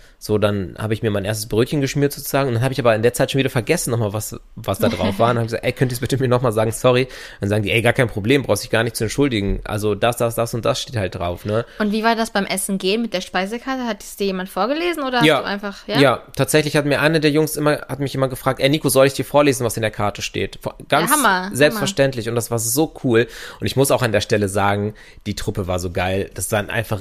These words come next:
Speaker 1: richtig, richtig coole Jungs und, äh, ich habe mich so gut mit denen verstanden. Wir haben uns so kaputt gelacht, äh, bei diesem
Speaker 2: Schön.
Speaker 1: J G A. Also und ich habe mich zu keinem Zeitpunkt irgendwie ausgeschlossen, merkwürdig oder sonst irgendwas gefühlt. Es war wirklich richtig, richtig toll und es war richtig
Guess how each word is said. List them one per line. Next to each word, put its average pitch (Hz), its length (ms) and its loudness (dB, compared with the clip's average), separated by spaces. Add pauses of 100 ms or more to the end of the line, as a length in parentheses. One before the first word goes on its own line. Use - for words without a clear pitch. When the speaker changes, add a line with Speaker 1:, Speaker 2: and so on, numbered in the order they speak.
(120)
Speaker 1:
richtig, 120 460 -2
richtig 110 300 -6
coole 107 240 -2
Jungs 101 360 -2
und, 98 320 -8
äh, 98 200 0
ich 98 100 -4
habe 110 100 -2
mich 104 140 -2
so 131 100 0
gut 151 160 -8
mit 139 120 -6
denen 127 120 -4
verstanden. 123 600 -4
Wir 104 80 -2
haben 110 120 -4
uns 113 140 -6
so 143 140 -2
kaputt - 400 -8
gelacht, 98 560 -2
äh, 95 420 -2
bei 104 120 -2
diesem 101 180 -4
Speaker 2:
Schön. 95 120 0
Speaker 1:
J - 80 -8
G 92 120 0
A. 101 320 0 (420)
Also 117 200 2
und 120 80 2
ich - 80 0
habe 127 140 2
mich 127 120 -4
zu 113 140 -4
keinem 147 520 0
Zeitpunkt 120 720 -2
irgendwie 104 520 -2 (400)
ausgeschlossen, 123 1300 0
merkwürdig 123 840 2
oder 107 160 2
sonst 113 320 -2
irgendwas 101 340 -2
gefühlt. 117 640 -4
Es 104 140 -6
war 104 180 0
wirklich 104 360 -8
richtig, 110 440 -8
richtig - 380 -8
toll 90 300 -6
und 92 80 -8
es 92 100 -6
war 98 80 2
richtig - 300 -6